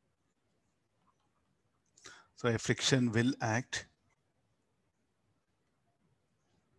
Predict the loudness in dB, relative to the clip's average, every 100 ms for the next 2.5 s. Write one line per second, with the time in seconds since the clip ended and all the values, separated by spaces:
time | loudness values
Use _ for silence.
0 | _ _ _ _ _ _ _ _ _ _
1 | _ -20 -20 -20 -6 4 10 10 10 6
2 | 4 6 4 4